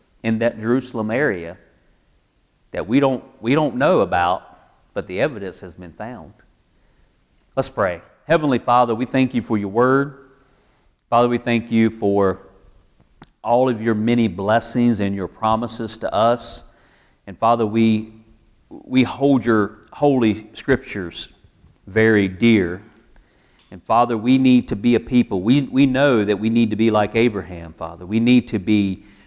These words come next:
looking for that city whose builder and maker is you, Father. Father, you made it, you built it, and Father, you are possessor of heaven and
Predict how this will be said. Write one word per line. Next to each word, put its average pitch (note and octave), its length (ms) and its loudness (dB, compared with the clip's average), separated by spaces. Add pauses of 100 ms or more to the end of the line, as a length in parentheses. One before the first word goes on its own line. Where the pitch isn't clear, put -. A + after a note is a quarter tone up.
(100)
looking A2 560 -2
for A#2+ 360 2
that G2+ 240 -4
city G2+ 640 0 (800)
whose G#2+ 360 2
builder A#2 500 0
and G#2 200 0
maker A#2 340 -2
is G2 260 -6
you, G#2+ 260 2
Father. F#2 480 -2 (540)
Father, G#2 200 0
you C3 340 0
made C#3 320 2
it, - 380 -4 (500)
you B2 160 2
built B2 420 0
it, G#2+ 240 -2 (840)
and G2+ 160 -16
Father, A#2+ 360 2
you C3+ 540 2
are A2 460 2 (720)
possessor A2+ 680 0
of G2 220 -2
heaven A2+ 680 -4
and C3+ 340 0